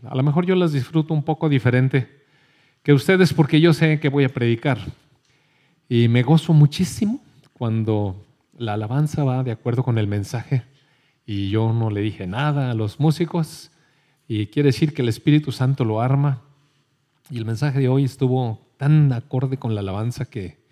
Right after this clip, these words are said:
de verdad que me gocé muchísimo, muchísimo por lo que Dios hace. Una iglesia en donde el Espíritu Santo tiene libertad para organizar las cosas, donde yo no digo, "Toquen esto, hagan aquello, háganle así", sino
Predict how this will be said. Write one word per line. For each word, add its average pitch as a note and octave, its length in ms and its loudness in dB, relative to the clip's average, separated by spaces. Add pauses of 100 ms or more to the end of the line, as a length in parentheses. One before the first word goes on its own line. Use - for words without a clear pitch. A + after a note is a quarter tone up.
(340)
de A#2+ 60 -2
verdad D3+ 260 0
que D#3 100 -6
me B2 140 0
gocé G2+ 320 -4
muchísimo, A#2 1000 -6 (120)
muchísimo A2+ 760 -12
por A2+ 160 -8
lo A2 80 -2
que A2+ 100 -8
Dios A#2+ 260 -2
hace. - 300 -18 (680)
Una D#3+ 120 2
iglesia C#3+ 320 2
en C#3 60 2
donde A#2 180 2
el A2+ 80 4
Espíritu C#3 440 0
Santo C3+ 380 0
tiene B2+ 340 0
libertad A2+ 580 -2 (140)
para A2 180 -4
organizar A2 560 -2
las A#2+ 180 -2
cosas, - 680 -14 (640)
donde B2+ 220 2
yo D#3 120 6
no E3 120 6
digo, C#3+ 560 2
"Toquen C#3 300 0
esto, A2+ 420 0
hagan B2+ 220 -4
aquello, A2+ 520 -2
háganle B2+ 260 -2
así", G#2 380 -8
sino G#2 380 -16